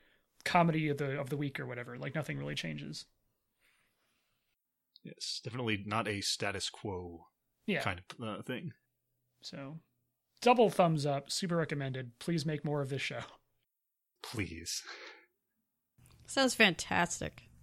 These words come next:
Speaker 1: It's very
Speaker 2: It
Speaker 1: good.
Speaker 2: is.
Speaker 3: Awesome. Scott, you watch too many things.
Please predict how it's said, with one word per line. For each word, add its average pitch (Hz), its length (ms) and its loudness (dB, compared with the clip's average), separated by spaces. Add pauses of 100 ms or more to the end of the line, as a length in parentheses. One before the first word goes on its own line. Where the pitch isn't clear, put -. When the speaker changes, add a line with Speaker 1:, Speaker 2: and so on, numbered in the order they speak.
(140)
Speaker 1:
It's - 180 -2
very 135 200 -2
Speaker 2:
It 139 120 -4
Speaker 1:
good. - 200 -6
Speaker 2:
is. - 160 -14 (1300)
Speaker 3:
Awesome. 247 440 2 (1500)
Scott, 269 280 8
you 285 80 6
watch 311 220 10
too 294 120 6
many 269 160 6
things. 233 640 4